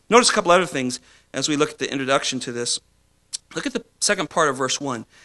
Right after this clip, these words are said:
It says, "To all the saints in Christ Jesus who are in Philippi." To all the saints. It's an interesting term, isn't it?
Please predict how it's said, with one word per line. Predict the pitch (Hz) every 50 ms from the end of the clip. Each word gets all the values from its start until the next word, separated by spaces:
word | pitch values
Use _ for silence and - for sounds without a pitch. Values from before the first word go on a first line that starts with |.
| - _ -
It | - 185
says, | - - 214 214 208
"To | - - 196 156
all | - 170 196 220 247 254
the | 254 262 247
saints | - - - 165 143 139 135 117 - - - - - _ _ _ _ _ _ _ _ _ -
in | 160 180 185 -
Christ | - - 202 180 170 - - -
Jesus | - 156 143 131 139 135 - -
who | - 143
are | 139 135
in | 127
Philippi." | - - 160 135 110 - - - - - - _ _ _ _ _ _ _ _ _ _ _ _ _ _ _ _
To | - - 196
all | - 180 208 240 254
the | 254
saints. | 226 - - - 202 156 139 113 _ - - - - - - - _ _ _ _ _ _ _ _ _ _ _ _ _ _ _ _ _ _ _
It's | - -
an | 330 247
interesting | - - - - - 131 123 117
term, | 110 - 123 117 113 147 190
isn't | 214 202 147
it? | 107 - _ -